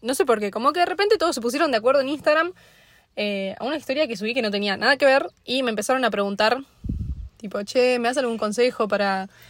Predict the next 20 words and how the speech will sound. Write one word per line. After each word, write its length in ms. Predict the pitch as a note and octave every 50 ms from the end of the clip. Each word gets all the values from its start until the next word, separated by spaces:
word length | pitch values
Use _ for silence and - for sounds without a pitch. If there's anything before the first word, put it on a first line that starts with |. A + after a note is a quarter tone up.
| - - _ -
implementar 420 | - A3 G#3 G#3+ G#3 G3+ G3+ A3+ A#3
el 100 | A3+ A3
hábito 220 | G#3+ A#3 G#3+ G#3+
de 40 | G#3
la 80 | G3+
lectura? 760 | F#3+ G3 F#3+ - - C4 C4 B3+ B3 A#3+ A3+ A3+ A3+ A#3 A3+ G#3+
¿Tenés 200 | - A3+ C#4+ D4+
algún 360 | C#4 B3 A#3+ A#3+ A#3+ A#3 A#3 G#3+
tip?". 280 | - B3+ C4+ C4+ A#3
Na, 100 | A3+ A3+
na, 440 | A3 A3+ A3+ A#3+ B3 C4+ D4+ D#4+ E4
na, 120 | E4+ F4
na. 100 | F#4 G4+ A4 A#4 A4 A#5+ F#5+
Y 80 | - B3+
así 280 | A#3+ A3+ - C#4+ D#4
mil 300 | D4+ C4+ C4 C4 C4+ A#3+ - _ _ -
preguntas, 680 | - G#3+ G#3 G#3+ A#3 A#3 A3 G3+ G#3+ G#3+ A#3 A#3+ -
bueno, 200 | - G3 F#3+ -
mil, 180 | G3+ G#3 A3+ A#3
ponele 380 | A3 G3 G3 G#3+ G#3+ - -